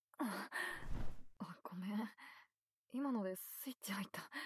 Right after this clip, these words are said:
あ、もう一回入れるね。今度はバックでしよう。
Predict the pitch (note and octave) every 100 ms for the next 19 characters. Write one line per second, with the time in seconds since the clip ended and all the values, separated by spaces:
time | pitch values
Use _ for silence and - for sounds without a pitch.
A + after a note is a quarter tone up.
0 | - - _ _ _ - B3 C4+ C4 -
1 | D#4 C#4+ D4 D#4 G4 - - - - _
2 | _ _ _ _ _ - - C#4+ F4 A#3+
3 | C4 - - B3 G#3 - - F3+ G3+ A#3
4 | - _ _ _ _ _ _ _ _ _
5 | _ _ _ _ _ _ - - - -
6 | - - _ - - - - - - _
7 | -